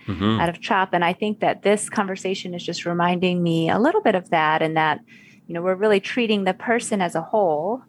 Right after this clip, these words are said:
Speaker 2: not just providing a treatment for that one specific disease,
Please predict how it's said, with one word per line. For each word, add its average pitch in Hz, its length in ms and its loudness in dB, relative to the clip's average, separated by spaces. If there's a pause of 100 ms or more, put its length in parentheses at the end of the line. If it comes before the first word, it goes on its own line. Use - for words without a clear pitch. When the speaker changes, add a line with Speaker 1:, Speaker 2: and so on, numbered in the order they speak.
(100)
Speaker 2:
not 190 400 0
just - 840 -2
providing 175 880 0 (180)
a 175 80 0
treatment - 640 0 (240)
for 190 240 -2
that 180 200 0
one 175 200 -2
specific - 580 -12
disease, - 640 -12